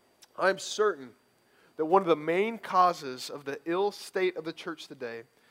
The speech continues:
is the fact that the devil has been forgotten. All, instead, is attributed to us.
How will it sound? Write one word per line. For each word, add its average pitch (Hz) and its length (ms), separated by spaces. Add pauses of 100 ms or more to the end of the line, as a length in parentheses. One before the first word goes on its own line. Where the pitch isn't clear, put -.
(180)
is 147 100
the 156 80
fact 156 320
that 156 100
the 143 100
devil 143 600 (460)
has 135 180
been 139 140
forgotten. 117 480 (1600)
All, 220 500 (380)
instead, 147 540 (440)
is 156 140
attributed 160 560
to - 180
us. - 440